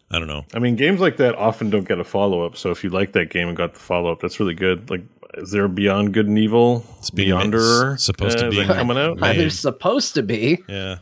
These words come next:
Speaker 2: I feel like we're,
Speaker 3: Um,
Speaker 2: that's vaporware. We're not gonna see
Speaker 3: yeah.
Speaker 2: that one.
Speaker 1: Feels like it. Ubisoft.
Speaker 3: Sometimes it's a, <clears throat> a direct sequel. Sometimes it's about a monkey, it
Speaker 1: Yeah,
Speaker 3: seems.
Speaker 1: yeah.
Speaker 3: I don't, like, it, they've shown a hundred different things for that game, I, I feel like.
Speaker 1: Yeah, it's weird.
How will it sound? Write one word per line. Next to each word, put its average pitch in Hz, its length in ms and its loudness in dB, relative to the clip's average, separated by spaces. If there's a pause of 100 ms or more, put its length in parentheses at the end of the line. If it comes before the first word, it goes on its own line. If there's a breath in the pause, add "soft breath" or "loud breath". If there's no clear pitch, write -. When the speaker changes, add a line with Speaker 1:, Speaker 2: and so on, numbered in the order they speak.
Speaker 2:
I 90 80 -6
feel 123 240 2
like 120 160 4
we're, 120 140 2
Speaker 3:
Um, 113 80 2
Speaker 2:
that's 107 160 -2
vaporware. 98 600 0
We're 104 140 -4
not 101 160 -6
gonna 104 140 2
see 131 80 2
Speaker 3:
yeah. 135 180 2
Speaker 2:
that 104 140 0
one. 90 180 -8 (160)
Speaker 1:
Feels 127 300 -4
like 95 200 4
it. 104 220 0
Ubisoft. 104 300 0
Speaker 3:
Sometimes 185 480 2
it's 185 240 0
a, 160 420 0
<clears throat> - 100 -8
a 151 480 2
direct 139 400 0
sequel. 208 440 0
Sometimes 135 500 0
it's 120 160 -4
about 110 300 2
a 92 40 0
monkey, 240 600 -2
it 113 120 -2
Speaker 1:
Yeah, 120 80 -2
Speaker 3:
seems. 233 400 -2
Speaker 1:
yeah. 143 120 2
Speaker 3:
I 151 60 4
don't, 139 240 0
like, 143 320 0
it, 139 160 2
they've 156 180 0
shown 170 240 2
a 110 60 4
hundred 196 420 2
different 165 320 0
things 107 260 0
for 101 120 -4
that 92 240 2
game, 90 240 -2
I, 92 60 0
I - 200 -12
feel 98 240 -6
like. 73 300 -6
Speaker 1:
Yeah, 80 180 0
it's - 160 -6
weird. 82 320 0